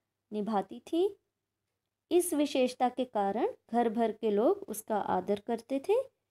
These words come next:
कोई उनसे घर गृहस्थी के काम नहीं करवाता था। उनका व्यक्तित्व ऐसा प्रभावी था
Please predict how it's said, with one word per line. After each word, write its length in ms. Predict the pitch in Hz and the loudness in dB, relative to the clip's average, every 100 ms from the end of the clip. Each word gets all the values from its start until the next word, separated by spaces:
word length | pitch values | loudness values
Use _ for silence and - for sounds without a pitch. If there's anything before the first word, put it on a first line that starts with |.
| _ _ _ _ | _ _ _ _
कोई 400 | 247 254 302 392 | 2 4 6 6
उनसे 680 | 392 277 240 - 294 415 427 | 4 -2 -4 -4 -2 -2 -4
घर 240 | - 240 240 | -2 0 0
गृहस्थी 500 | 208 226 220 - 254 | 0 0 -2 -6 -6
के 160 | 269 | -6
काम 320 | 262 208 180 | -8 -6 -6
नहीं 260 | 185 190 226 | -4 -2 -4
करवाता 520 | 262 254 262 262 285 | -2 0 0 0 -2
था। 340 | 294 320 330 339 _ _ _ _ _ | -4 -4 -6 -6 _ _ _ _ _
उनका 380 | 240 247 247 294 | -6 -6 -2 -2
व्यक्तित्व 680 | 254 233 233 - 302 _ 339 - _ _ _ | 0 -2 -4 -6 -8 _ -16 -16 _ _ _
ऐसा 340 | 196 190 - 294 | -2 -2 2 0
प्रभावी 640 | - 302 269 269 254 294 | 2 0 2 0 2 -2
था 380 | - 320 359 | -2 -2 -2